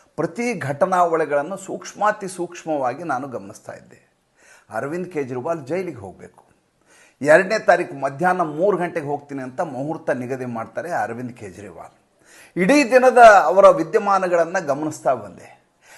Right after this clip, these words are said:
ಯಾವ ಕ್ಷಣದಲ್ಲಿ ಬೇಕಾದರೂ ಈತ ಬದಲು ಮಾಡಿಬಿಡ್ಬೋದು, ಏನು ಬೇಕಾದರೂ ಆಟ ಆಡ್ಬೋದು, ಹೇಗಾದರೂ ಮಾಡಿ ಜೈಲಿಗೆ ಹೋಗೋದನ್ನು ತಪ್ಪಿಸ್ಕೊಳ್ಬಹುದು.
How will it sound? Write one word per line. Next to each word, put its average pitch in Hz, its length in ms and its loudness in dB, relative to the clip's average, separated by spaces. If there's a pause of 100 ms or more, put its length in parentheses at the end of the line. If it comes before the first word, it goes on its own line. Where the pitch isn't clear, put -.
(140)
ಯಾವ 233 300 12
ಕ್ಷಣದಲ್ಲಿ 254 580 8
ಬೇಕಾದರೂ 214 440 4
ಈತ 175 160 -2
ಬದಲು 147 320 -4
ಮಾಡಿಬಿಡ್ಬೋದು, 127 640 -8
ಏನು 170 360 -2
ಬೇಕಾದರೂ 147 400 -4
ಆಟ 120 240 -2
ಆಡ್ಬೋದು, 123 420 -6
ಹೇಗಾದರೂ 180 540 4
ಮಾಡಿ 175 240 -4
ಜೈಲಿಗೆ 139 300 -8
ಹೋಗೋದನ್ನು 120 500 -12
ತಪ್ಪಿಸ್ಕೊಳ್ಬಹುದು. 123 1040 -8